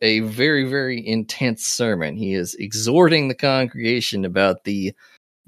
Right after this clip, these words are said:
dangers of the end times and the way that, uh, the Spirit is being poured out upon the earth, uh, to prepare, uh, the faithful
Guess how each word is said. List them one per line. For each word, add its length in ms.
dangers 600
of 140
the 140
end 220
times 640
and 320
the 240
way 480
that, 300
uh, 460
the 240
Spirit 460
is 100
being 260
poured 340
out 200
upon 320
the 160
earth, 380
uh, 300
to 120
prepare, 920
uh, 520
the 100
faithful 640